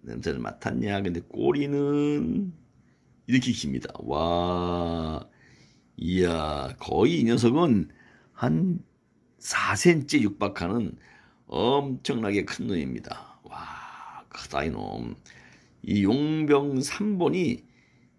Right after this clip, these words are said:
예, 요번에 추가받은, 예, 지인한테 받은 영양사슴하늘 중에서 제일 큽니다. 어?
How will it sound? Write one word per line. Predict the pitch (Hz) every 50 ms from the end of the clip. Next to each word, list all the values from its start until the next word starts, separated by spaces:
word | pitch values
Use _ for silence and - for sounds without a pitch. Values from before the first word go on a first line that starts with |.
| - -
예, | - - - -
요번에 | 80 95 87 98 92 90 90 92 98 104 110 117 113 98 - 82 - _ _ _ _ _ _ _ _ _ _
추가받은, | - - - - 131 117 92 87 85 110 120 95 - - - _ _ _
예, | 60 60 60
지인한테 | - - - 80 82 87 85 85 78 - - -
받은 | 78 76 69 67 78 80 80 85 95 113 127 139 143 151 - 160 160 160 160 160 160 165 180 220 - - - _ _ _ _ -
영양사슴하늘 | 90 95 107 110 117 110 110 127 - 92 - 95 98 98 95 92
중에서 | - 67 67 - - 107 - -
제일 | - - - - - - - 104 -
큽니다. | - - - - - - - - - - _ _ _
어? | 165 185 - -